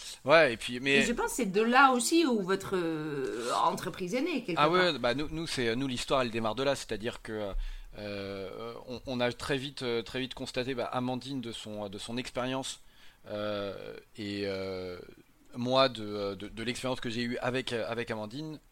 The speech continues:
Speaker 1: euh, et avec, euh, d'autres corps de métier, parce que c'est, euh, c'est, c'est pas
Speaker 2: Mm.
Speaker 1: que lié aux décoratrices, c'est-à-dire qu'il y a, il y a plein d'autres métiers sur lesquels on te, euh, les formations te forment vraiment sur, euh, sur le métier, mais comme si t'allais devenir salarié,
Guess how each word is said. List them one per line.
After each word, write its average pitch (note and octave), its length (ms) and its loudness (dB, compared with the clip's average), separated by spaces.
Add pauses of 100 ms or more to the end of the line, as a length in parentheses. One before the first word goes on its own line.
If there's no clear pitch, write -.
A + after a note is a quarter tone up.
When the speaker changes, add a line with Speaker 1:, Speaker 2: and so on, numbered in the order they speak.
(160)
Speaker 1:
euh, G2 280 -8
et A#2 120 -2
avec, A2+ 340 -2
euh, G#2+ 60 -6 (760)
d'autres D3 340 -2
corps C3+ 160 2
de C3+ 60 -2
métier, D3 240 -4
parce - 180 -8
que - 80 -8
c'est, A2 280 -4
euh, G2+ 240 -4
c'est, - 160 -10
c'est A#2 120 -8
pas C3 220 2 (140)
Speaker 2:
Mm. G#3+ 100 -4
Speaker 1:
que G3 100 0
lié C#3+ 220 -2
aux C#3+ 100 0
décoratrices, B2 520 -4
c'est-à-dire G#2+ 300 -6
qu'il - 140 -10
y - 20 -4
a, - 40 -14 (340)
il - 40 -4
y A2+ 40 -2
a - 20 -8
plein C3+ 180 0
d'autres C3+ 180 -6
métiers C#3 220 -4
sur B2 140 -6
lesquels A2+ 280 -2
on G#2+ 140 -8
te, G#2+ 160 -10
euh, G2+ 220 -6 (360)
les A#2 100 -4
formations C3 440 0
te A#2 100 -8
forment C#3 420 2
vraiment C3 480 0
sur, B2 400 -4
euh, A2 100 0
sur B2 160 -2
le A#2+ 120 -2
métier, A#2 260 -2
mais B2+ 120 -2
comme B2+ 180 -2
si C#3 140 -6
t'allais A#2+ 200 0
devenir A2 360 -4
salarié, B2+ 420 0